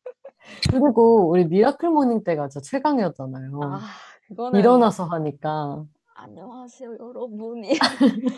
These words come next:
Speaker 2: 거의 죽어가는 목소리로 했었는데
Speaker 1: 맞죠,
Speaker 2: 그것도
Speaker 1: 맞죠.
Speaker 2: 재밌었죠.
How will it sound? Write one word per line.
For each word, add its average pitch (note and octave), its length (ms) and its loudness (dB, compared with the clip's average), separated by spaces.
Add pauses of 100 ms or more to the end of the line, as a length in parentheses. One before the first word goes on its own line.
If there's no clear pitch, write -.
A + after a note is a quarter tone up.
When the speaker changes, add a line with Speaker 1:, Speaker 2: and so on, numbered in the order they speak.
(120)
Speaker 2:
거의 C#4 160 -6
죽어가는 C#4+ 580 -6
목소리로 A3+ 720 -6
했었는데 F#3+ 1120 -14 (720)
Speaker 1:
맞죠, F3+ 380 0
Speaker 2:
그것도 - 80 -
Speaker 1:
맞죠. D3 280 -6 (320)
Speaker 2:
재밌었죠. - 180 -20